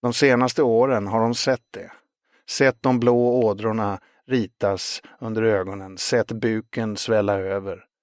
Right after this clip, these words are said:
Che Guevara på bröstkorgen börjar hänga slapp. Hon har sett det länge. Kanske har de andra kvinnorna också sett. Hon tänker att hon hatar honom.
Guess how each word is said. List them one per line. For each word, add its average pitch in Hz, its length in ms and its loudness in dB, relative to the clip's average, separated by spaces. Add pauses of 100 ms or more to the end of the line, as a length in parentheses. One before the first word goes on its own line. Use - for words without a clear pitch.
(800)
Che 117 200 0
Guevara 104 600 2
på - 120 -4
bröstkorgen 101 1000 0 (200)
börjar 110 280 0
hänga 101 320 -6
slapp. - 540 -6 (500)
Hon 101 100 -8
har 104 80 -2
sett - 340 -4
det - 260 -12
länge. 92 460 -8 (1300)
Kanske 135 540 0
har 127 220 2
de 131 120 2
andra 110 260 0
kvinnorna 113 440 -4
också 110 260 -8
sett. - 440 -16 (1080)
Hon 131 140 -6
tänker 107 340 0
att 104 100 0
hon 131 100 -2
hatar 113 400 -2
honom. 104 380 -10